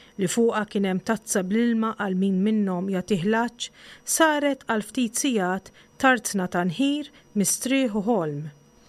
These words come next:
U ta' bilħaq, il-ħolma li ħolom Wenzu dak il-lejl aħjar ma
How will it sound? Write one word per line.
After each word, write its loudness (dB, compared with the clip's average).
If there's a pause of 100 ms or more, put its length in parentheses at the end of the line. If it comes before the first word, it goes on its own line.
(520)
U -2
ta' 2
bilħaq, -2 (320)
il-ħolma 2
li -2
ħolom 0
Wenzu -2
dak -2
il-lejl 0 (320)
aħjar 0
ma -2